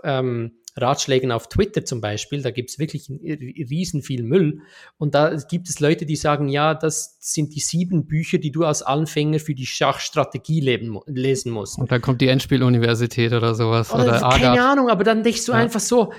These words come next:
Speaker 1: „Sieben Bücher für Schachanfänger? W-, w-, was, das ist ja schon mal absurd, ja? Ich meine, was willst du jetzt ein ganzes Jahr? Hast du vielleicht zwei, drei Bücher durch, wenn du die richtig durchmachst, ja? Je nachdem, wie viel Zeit du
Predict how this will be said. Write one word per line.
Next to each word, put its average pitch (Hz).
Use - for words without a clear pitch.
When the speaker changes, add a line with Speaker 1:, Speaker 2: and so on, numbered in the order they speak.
Speaker 1:
„Sieben -
Bücher 233
für 208
Schachanfänger? 180
W-, 165
w-, -
was, -
das 240
ist 220
ja 254
schon 240
mal 220
absurd, 208
ja? 180
Ich 247
meine, 202
was 196
willst 339
du 196
jetzt 185
ein 175
ganzes 190
Jahr? 208
Hast -
du 160
vielleicht 190
zwei, 185
drei 175
Bücher 220
durch, 131
wenn 139
du 127
die 135
richtig 135
durchmachst, 123
ja? 208
Je 156
nachdem, 147
wie 127
viel 123
Zeit -
du -